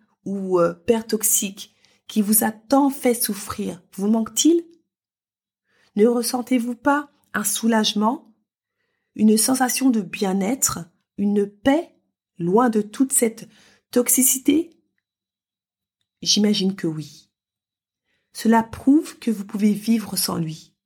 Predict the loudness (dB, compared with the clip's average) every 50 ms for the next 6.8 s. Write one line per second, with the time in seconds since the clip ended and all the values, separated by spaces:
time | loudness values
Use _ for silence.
0 | _ _ _ _ _ _ _ _ _ _ _ _ _ _ _ _ _ _ _ _
1 | _ _ _ _ -6 -2 0 0 0 0 -2 0 4 4 4 4 4 2 -2 -4
2 | -4 -2 0 0 0 0 -2 -6 -6 -8 -6 -4 -4 -2 0 0 0 0 -2 -14
3 | -14 -14 _ _ _ _ _ _ _ _ _ _ 0 4 4 4 4 4 2 2
4 | 2 0 2 2 2 2 2 0 0 0 0 0 -2 -4 _ _ _ _ _ _
5 | -18 -18 -12 -4 0 2 2 2 0 -4 -4 -2 -2 -2 0 2 2 0 2 2
6 | 2 4 4 4 2 0 -2 0 0 0 2 4 4 2 2